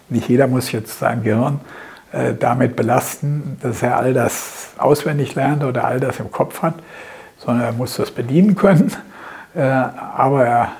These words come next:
darf dem, äh, nicht ausgeliefert sein und den Gefahren, äh, die mit der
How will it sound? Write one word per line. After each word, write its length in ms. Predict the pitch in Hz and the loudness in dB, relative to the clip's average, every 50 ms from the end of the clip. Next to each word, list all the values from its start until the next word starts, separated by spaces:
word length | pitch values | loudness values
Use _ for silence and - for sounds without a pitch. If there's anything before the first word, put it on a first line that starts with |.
| - - - - | -18 -20 -12 -4
darf 280 | - - 110 110 - - | -2 0 0 0 -2 -8
dem, 300 | - 110 104 107 107 110 104 - - - - - - - | -8 -8 -8 -6 -8 -10 -12 -14 -18 -20 -20 -20 -12 -8
äh, 280 | 127 117 117 - - - | -6 -6 -6 -6 -8 -8
nicht 160 | 123 107 - | -6 -6 -4
ausgeliefert 680 | 127 120 131 135 - - 123 120 123 123 - 127 113 - | -2 -2 -2 -2 -2 -2 -2 -2 -2 0 0 -2 0 0
sein 260 | 113 110 117 120 120 | 0 0 2 0 0
und 120 | 113 110 | 0 -2
den 140 | 113 104 104 | -2 -4 -4
Gefahren, 480 | 107 107 - - 147 139 107 98 - - - - | -4 -6 -4 -2 -2 -2 -2 -4 -8 -12 -12 -8
äh, 320 | 143 123 113 113 113 113 113 - | -6 -6 -4 -4 -6 -8 -10 -10
die 120 | 113 117 113 | -12 -10 -10
mit 220 | 107 104 98 - | -10 -10 -10 -8
der 140 | 117 123 107 | -8 -8 -8